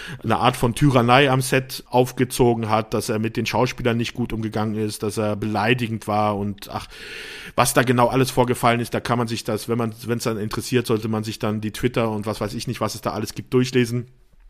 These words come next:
Das Problem ist, wir werden sowieso niemals wirklich erfahren, was da genau passiert ist. Es ist ja so weit gegangen,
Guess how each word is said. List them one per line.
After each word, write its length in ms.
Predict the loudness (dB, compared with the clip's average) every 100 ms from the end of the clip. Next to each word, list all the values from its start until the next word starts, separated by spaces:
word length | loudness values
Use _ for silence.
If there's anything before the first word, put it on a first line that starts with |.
| -20 _ -20
Das 120 | -8 -2
Problem 340 | 4 6 4
ist, 100 | 4
wir 120 | 4
werden 180 | 6 4
sowieso 380 | 2 2 4 4
niemals 360 | 4 2 2
wirklich 280 | 0 -6 -4
erfahren, 400 | -4 0 2 0 -4 -14 -18 -18 0
was 160 | 2
da 120 | 2
genau 260 | 0 4 4
passiert 380 | 4 4 4 2
ist. 100 | 0
Es 200 | -4 -6
ist 160 | -2
ja 100 | 0
so 180 | 0 2
weit 180 | 2 2
gegangen, 400 | 0 0 0 -2